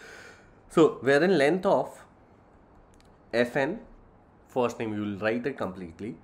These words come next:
plus L E N G T H, length of L N is less than twelve.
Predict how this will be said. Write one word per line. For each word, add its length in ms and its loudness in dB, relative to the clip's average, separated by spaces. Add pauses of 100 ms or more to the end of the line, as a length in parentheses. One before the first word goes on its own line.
(320)
plus 480 2 (800)
L 260 -2
E 280 -6
N 440 -8
G 460 -10 (1200)
T 180 -8
H, 360 -10 (440)
length 400 -4
of 280 -4 (720)
L 160 -2
N 280 -10 (2250)
is 200 -2
less 300 -4
than 240 -12
twelve. 300 -18